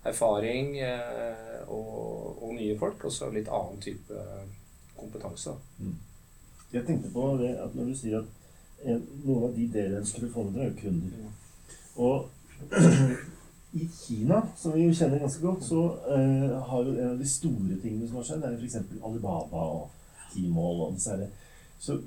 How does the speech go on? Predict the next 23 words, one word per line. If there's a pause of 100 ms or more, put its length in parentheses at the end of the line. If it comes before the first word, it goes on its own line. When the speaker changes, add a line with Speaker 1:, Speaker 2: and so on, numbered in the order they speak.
Speaker 2:
veldig
mye
av, (580)
av
de
berømte (420)
I (100)
T-lokomotivene
i
Kina (180)
er
jo
de
som
har
gjort
det
mulig
å
åpne (120)
andre
typer
business.